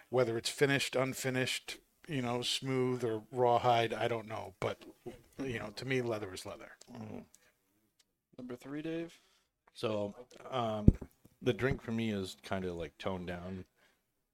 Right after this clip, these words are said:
Speaker 2: the spice of the cigar, but it's made the wood notes come forward. Like, there's a lot more cedar and definitely some oak. Um,
Speaker 1: The wood notes of what? The drink
Speaker 2: and
Speaker 1: or the
Speaker 2: increased
Speaker 1: cigar?
Speaker 2: both.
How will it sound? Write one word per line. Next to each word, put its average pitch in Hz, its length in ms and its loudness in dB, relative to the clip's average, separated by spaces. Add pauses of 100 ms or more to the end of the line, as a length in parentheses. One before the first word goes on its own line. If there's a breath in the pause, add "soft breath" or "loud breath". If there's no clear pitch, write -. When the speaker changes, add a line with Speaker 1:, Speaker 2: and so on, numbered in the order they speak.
(640)
Speaker 2:
the 95 260 -2
spice - 520 -2
of 101 60 -4
the 95 120 -4
cigar, 92 420 -2 (400)
but 98 100 -2
it's 90 180 -6
made 95 440 -2
the 95 80 -4
wood 87 260 -8
notes 92 320 -6 (160)
come 90 220 -6
forward. 87 440 -6
Like, 85 200 -10
there's 82 200 -8
a 85 40 -10
lot 82 200 -4
more 80 160 -10
cedar 90 460 -6
and 82 140 -10
definitely 85 320 -6
some 80 200 -12
oak. 85 260 -8 (600 soft breath)
Um, 78 500 -4
Speaker 1:
The 123 120 -4
wood 123 180 2
notes 117 220 -8
of 107 160 -10
what? 98 180 -6 (140)
The 104 100 -10
drink 131 380 -2
Speaker 2:
and - 80 -4
Speaker 1:
or 127 100 6
the 123 60 -6
Speaker 2:
increased 104 240 2
Speaker 1:
cigar? 98 280 -6
Speaker 2:
both. 98 280 -2